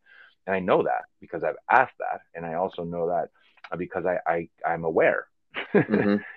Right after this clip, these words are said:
Speaker 1: And I
Speaker 2: Mm-hmm.
Speaker 1: can
Speaker 2: Absolutely.
Speaker 1: see, I, I can, I can see why it worked and see why it didn't. And I know that that worked for me. I, it, it helped me get picked a-,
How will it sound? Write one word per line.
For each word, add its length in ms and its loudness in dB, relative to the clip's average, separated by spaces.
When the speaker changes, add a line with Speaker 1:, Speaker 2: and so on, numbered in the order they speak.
Speaker 1:
And 80 2
I 80 4
Speaker 2:
Mm-hmm. 20 0
Speaker 1:
can 140 2
Speaker 2:
Absolutely. 480 8
Speaker 1:
see, 60 -12
I, 200 4
I 40 6
can, 240 -4
I 60 0
can 140 -8
see 320 -6
why 240 0
it 80 -4
worked 320 -2
and 100 -8
see 220 -6
why 200 2
it 120 -2
didn't. 320 -6
And 100 4
I 80 8
know 300 10
that 160 0
that 180 2
worked 240 -4
for 80 -14
me. 200 -16
I, 60 -4
it, 220 -6
it 120 -8
helped 300 0
me 300 -8
get 180 -8
picked 280 -10
a-, 140 -4